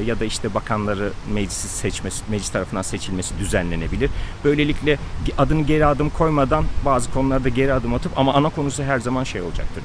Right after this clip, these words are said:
Cumhurbaşkanlığını sorumluluktan kurtarmak olacaktır. Buna hiç şüphem yok. E, diğer bir ihtimal de tamamen şey olabilir, yani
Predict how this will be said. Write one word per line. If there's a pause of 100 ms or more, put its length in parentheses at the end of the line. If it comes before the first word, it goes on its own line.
Cumhurbaşkanlığını
sorumluluktan
kurtarmak
olacaktır.
Buna
hiç
şüphem
yok. (540)
E,
diğer
bir
ihtimal
de (160)
tamamen
şey
olabilir,
yani